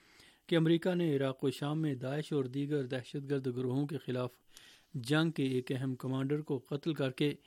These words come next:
ایران کے خلاف اپنی جارحیت کی طویل تاریخ میں ایک اور ناقابل معافی جرم کا اضافہ کر لیا ہے۔ ایران کے وزیر خارجہ نے اس بات کا ذکر کرتے ہوئے کہ امریکہ نے ایٹمی سمجھوتے سے نکل کر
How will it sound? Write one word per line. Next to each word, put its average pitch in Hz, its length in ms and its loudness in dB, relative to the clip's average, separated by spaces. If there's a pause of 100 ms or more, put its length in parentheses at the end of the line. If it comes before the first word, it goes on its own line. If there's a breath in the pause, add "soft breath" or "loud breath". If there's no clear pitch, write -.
(380 loud breath)
ایران 175 320 6
کے 185 120 -4
خلاف 165 340 -2
اپنی 147 240 2
جارحیت 131 480 -2
کی 160 200 -2 (100)
طویل 151 320 4
تاریخ 143 440 0
میں 139 180 4 (420 loud breath)
ایک 147 300 2
اور 156 140 4
ناقابل 131 640 -2
معافی 127 400 -2
جرم 139 320 0
کا 135 140 -8
اضافہ 127 460 -4
کر 135 220 -4
لیا 123 360 2
ہے۔ 131 160 4 (1900 loud breath)
ایران 170 300 10
کے 226 120 0
وزیر 190 260 4
خارجہ 165 360 2
نے 202 80 0
اس 175 140 -4
بات 151 200 0
کا 147 100 2
ذکر 151 280 0
کرتے 139 320 -2
ہوئے 147 220 0
کہ 147 160 -4
امریکہ 135 480 -2
نے 156 180 0
ایٹمی 131 260 -2
سمجھوتے 127 540 -2
سے 131 140 -4
نکل 131 360 0
کر 147 200 0